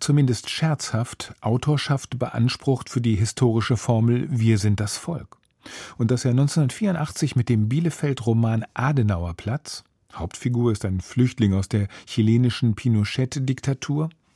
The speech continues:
einen der ersten deutschen Romane zum Thema Asyl vorgelegt habe, mit den ersten Visionen von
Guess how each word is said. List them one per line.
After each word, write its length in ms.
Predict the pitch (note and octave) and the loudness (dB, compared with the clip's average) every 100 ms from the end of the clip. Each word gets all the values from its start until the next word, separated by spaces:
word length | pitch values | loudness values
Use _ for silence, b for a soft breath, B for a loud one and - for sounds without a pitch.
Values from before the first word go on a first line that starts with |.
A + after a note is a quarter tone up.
| _ _ - | _ _ 0
einen 340 | C#3+ D3+ D3+ | 4 6 6
der 160 | B2+ A#2+ | 4 0
ersten 420 | A#2+ A#2+ - C3 | -2 -2 0 4
deutschen 360 | A2+ A#2 - | 4 4 2
Romane 560 | B2 A#2 A2 G#2 A2 B2+ | 2 2 2 2 0 -2
zum 220 | - C#3 | -2 -2
Thema 460 | - A#2+ G#2 A2 A2 | 0 0 2 0 -2
Asyl 500 | - A#2 A2+ C#3+ A2 | -2 0 2 0 0
vorgelegt 640 | G2 - G2+ G#2+ G2+ G2+ - | -2 -2 -2 0 -2 -2 -2
habe, 280 | A2 G#2+ G2+ B | 0 0 -2 B
mit 140 | - B2+ | 0 2
den 120 | C#3 | 2
ersten 480 | E3 F3+ - C#3 B2 | 0 0 2 2 2
Visionen 640 | A2+ G2 A2+ C#3 D#3 C3 | 2 2 2 2 2 2
von 240 | A#2 A#2 | 2 0